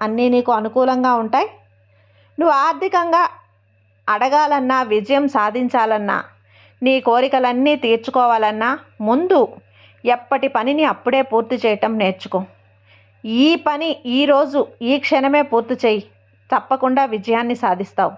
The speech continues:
అవసరమైనప్పుడు కబుర్లు చెప్పుకుంటూ కాలాన్ని వృధా చేయకు. ఎందుకంటే కాలం ఒక్కసారి మారింది అంటే మళ్ళీ తిరిగి రాదు. ఏం చెయ్యాలన్నా కూడా ఆలోచించకుండా చెయ్యి. కాబట్టి సమయాన్ని సరిగ్గా వాడుకుంటే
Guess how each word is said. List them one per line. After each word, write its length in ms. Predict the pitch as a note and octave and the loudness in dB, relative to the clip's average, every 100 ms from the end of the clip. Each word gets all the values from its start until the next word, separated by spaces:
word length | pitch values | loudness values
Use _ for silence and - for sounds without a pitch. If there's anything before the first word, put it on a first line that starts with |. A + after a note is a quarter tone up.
| - _ _ _ | -14 _ _ _
అవసరమైనప్పుడు 920 | G3 A3+ C4+ D4 C#4+ C#4 C4+ C4 A#3+ B3+ | -4 -2 0 0 2 0 0 0 0 2
కబుర్లు 300 | A3+ G3+ C4 | 0 -2 -2
చెప్పుకుంటూ 640 | C#4 A3+ A3 A3+ A3 G#3+ B3+ | 0 -2 -2 -2 -2 0 0
కాలాన్ని 500 | B3+ G3+ G#3+ A3+ A3+ | 0 0 0 -2 -2
వృధా 380 | G3+ F#3 G3+ G3+ G3+ | -4 -2 -2 -2 -2
చేయకు. 340 | F#3 F#3+ F#3+ - _ _ - - | -4 -6 -12 -12 _ _ -20 -4
ఎందుకంటే 560 | G#3+ A#3 C#4+ C#4 B3+ B3+ | 0 2 2 0 0 -2
కాలం 400 | B3 G3+ B3 C#4 | 0 0 0 0
ఒక్కసారి 500 | G#3+ - - A3 B3 | -2 -2 -2 0 0
మారింది 580 | A#3+ A3+ A3+ B3 A#3+ A#3 | 0 -2 -2 -2 0 0
అంటే 260 | G#3+ G#3+ | 0 -2
మళ్ళీ 340 | A3+ G#3 G#3 A#3+ | 0 0 0 -2
తిరిగి 280 | G#3 G3 G3+ | -2 -2 0
రాదు. 300 | G3+ F3+ - _ _ _ _ _ - | 0 -2 -8 _ _ _ _ _ -4
ఏం 260 | G#3 A#3 B3+ B3 | 0 0 0 0
చెయ్యాలన్నా 580 | A#3 C4 B3+ B3 A#3+ | 0 0 0 -2 -2
కూడా 340 | B3 A3+ A#3 C4 G#3+ | -2 0 0 0 0
ఆలోచించకుండా 840 | G#3+ B3+ D4+ C4+ C4 C4+ A#3+ A#3 | 0 0 0 0 -2 -2 -2 -2
చెయ్యి. 300 | - G3 F#3+ - _ - | -2 -4 -6 -12 _ -4
కాబట్టి 500 | G#3 G3+ - D#4 A#4 _ _ | -2 -2 -2 -2 -6 _ _
సమయాన్ని 500 | A3 G#3+ B3+ C#4 D4 | -2 0 0 0 0
సరిగ్గా 440 | D4 A3 A3 A#3 A#3 | 0 0 0 0 0
వాడుకుంటే 600 | A3 G#3 - G#3+ C4+ | 0 -2 -6 -2 -2